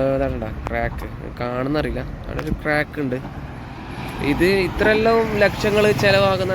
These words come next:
നാഷണൽ ഹൈവേ അതോറിറ്റിക്ക് ഈ ഒരു പാലത്തിന് വേണ്ടിയിട്ടുള്ള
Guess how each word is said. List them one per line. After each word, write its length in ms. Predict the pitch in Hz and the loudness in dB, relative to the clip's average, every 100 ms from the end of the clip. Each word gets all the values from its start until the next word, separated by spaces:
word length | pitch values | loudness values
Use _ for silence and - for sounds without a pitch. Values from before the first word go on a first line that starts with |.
| 180 | 0
നാഷണൽ 320 | 175 170 180 | -2 -2 -2
ഹൈവേ 200 | 170 170 170 | 0 0 0
അതോറിറ്റിക്ക് 500 | 170 160 156 131 131 143 - - - - - - - - | 0 -2 -2 -4 -4 -6 -8 -10 -10 -10 -10 -8 -6 0
ഈ 40 | 190 | 0
ഒരു 80 | 185 | 2
പാലത്തിന് 600 | 180 175 180 196 - 190 190 180 175 | 2 2 2 0 0 0 0 0 0
വേണ്ടിയിട്ടുള്ള 380 | 175 170 165 | 0 2 0